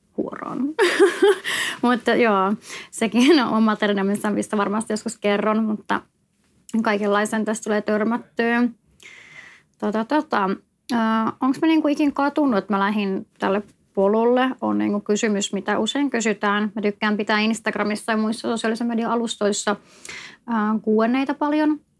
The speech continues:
Ja en mä oo niinku ikinä katunut. Et en sanoisi, että mä oon katunut. Mä oikeasti tykkään mun työstä. Mulla on vapaus tehdä sitä, mitä mä haluan. Ja, ähm, mulla on vapaus valita mun omalla,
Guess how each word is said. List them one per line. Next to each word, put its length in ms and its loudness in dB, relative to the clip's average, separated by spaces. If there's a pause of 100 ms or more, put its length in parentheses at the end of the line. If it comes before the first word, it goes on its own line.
(140)
Ja 320 0 (520)
en 80 2
mä 140 2
oo 60 4
niinku 460 2 (200)
ikinä 340 0 (180)
katunut. 880 0 (380)
Et 180 -4 (100)
en 180 2
sanoisi, 320 0
että 100 -4
mä 20 0
oon 80 -2
katunut. 420 -2
Mä 200 0 (160)
oikeasti 580 -2
tykkään 480 -2
mun 140 0
työstä. 340 -2
Mulla 240 -2
on 220 -2
vapaus 600 -2
tehdä 400 -6
sitä, 280 -16
mitä 220 -12
mä 100 -10
haluan. 480 -2
Ja, 140 -2 (1120)
ähm, 460 -2 (640)
mulla 180 0
on 60 -2
vapaus 420 0
valita 360 0
mun 160 0
omalla, 280 2